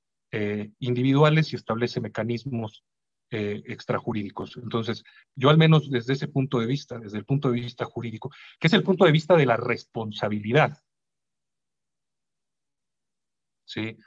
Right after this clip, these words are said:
ahorita vamos a, a, en, en la siguiente sesión, eh, vamos a aclarar hasta qué punto cabe hablar de violencia en, en, en, en un contexto de persuasión. Sí, hasta, hasta qué punto,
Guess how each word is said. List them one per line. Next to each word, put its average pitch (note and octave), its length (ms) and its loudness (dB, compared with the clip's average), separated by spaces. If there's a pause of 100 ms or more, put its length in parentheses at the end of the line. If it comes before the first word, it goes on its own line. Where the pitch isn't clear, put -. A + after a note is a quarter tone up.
(160)
ahorita A2 240 -2
vamos D3+ 260 6
a, C#3 60 6
a, A#2+ 240 2
en, A2 880 -14
en A2 240 -12
la G#2 80 -4
siguiente B2 340 -4
sesión, C#3+ 360 0 (460)
eh, G#2+ 280 -6 (100)
vamos C3 420 0
a - 40 2
aclarar C3 320 0
hasta B2+ 220 -4
qué - 120 -6
punto C#3+ 520 0 (720)
cabe D3 460 4
hablar C3 400 -2
de C3 140 4
violencia C3+ 720 0 (360)
en, B2+ 260 -6
en, A#2 220 -4
en, B2 200 -4
en B2 180 -4
un C3 100 -2
contexto - 460 -2
de A2 100 -2
persuasión. A2+ 840 0 (2750)
Sí, B2+ 120 -4
hasta, A2+ 240 -6
hasta F#2+ 220 -6
qué - 200 -6
punto, B2+ 520 0